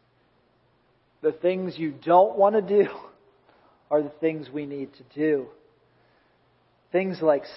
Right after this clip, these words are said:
silence and prayer and fasting. If you would have come to a fifteenth century monk and asked him how to start following Jesus, they wouldn't have started with,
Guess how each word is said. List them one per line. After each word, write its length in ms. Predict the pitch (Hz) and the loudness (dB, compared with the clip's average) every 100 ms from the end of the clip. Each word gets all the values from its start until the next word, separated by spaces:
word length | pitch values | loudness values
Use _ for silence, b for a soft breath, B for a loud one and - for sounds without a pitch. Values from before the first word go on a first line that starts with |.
| - | 2
silence 560 | 165 175 156 127 - - - - _ _ _ _ _ - | 6 6 4 -2 -8 -20 -20 -20 _ _ _ _ _ -20
and 160 | 139 - | -20 -20
prayer 720 | - 180 185 165 143 - - - _ _ _ _ _ | 0 4 6 4 0 -4 -14 -20 _ _ _ _ _
and 80 | - _ | -20 _
fasting. 600 | 175 180 175 - 160 131 - _ _ _ _ _ | 4 4 2 -8 -10 -10 -16 _ _ _ _ _
If 160 | 175 185 | -6 0
you 140 | 240 | 2
would 80 | 269 | 4
have 160 | 262 | 4
come 220 | - 220 196 | 4 2 4
to 100 | 190 | 0
a 160 | 180 | 2
fifteenth 480 | 208 208 - 196 190 - | 0 0 -6 -6 -6 -4
century 460 | 180 175 - 170 160 | -4 -4 -2 -2 0
monk 340 | 151 165 185 | 2 2 2
and 120 | 160 | 0
asked 240 | 151 160 - | 2 0 -2
him 100 | 165 | 0
how 140 | 165 | 2
to 80 | 160 | 2
start 320 | - 160 156 | 2 2 4
following 420 | 160 160 160 147 | 4 4 2 -4
Jesus, 340 | 139 160 175 175 | -4 -2 -2 -4
they 120 | 151 | -6
wouldn't 260 | 151 170 180 | -4 -4 -8
have 80 | - | -6
started 400 | - 165 165 147 | 2 4 4 0
with, 180 | 151 | -2